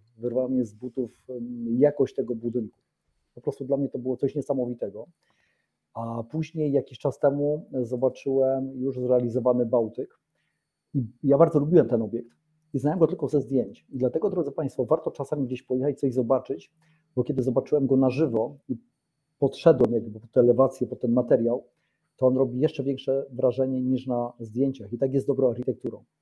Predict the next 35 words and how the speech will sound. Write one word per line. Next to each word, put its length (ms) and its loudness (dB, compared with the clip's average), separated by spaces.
Tam 180 2
ta 120 2
jakość 420 2
detali, 560 2
ten 160 0
materiał, 680 0
ta 100 -4
konsekwencja, 960 0
widać, 300 -4
jak 120 -4
to 80 -2
jest 140 -2
doprowadzone 580 4
już 120 2
do 80 -6
takiego 300 -4
naprawdę, 840 4
do 140 -20
takiej 240 -10
totalnej 420 -2
czystości, 540 -6
to 120 4
robi 220 4
wrażenie, 540 4
nie 120 2
trzeba 280 2
się 160 0
znać 180 -2
na 80 0
architekturze, 480 -10
to 100 -2
robi 280 -4
piorunujące 640 2
wrażenie, 440 -10
tak? 100 -20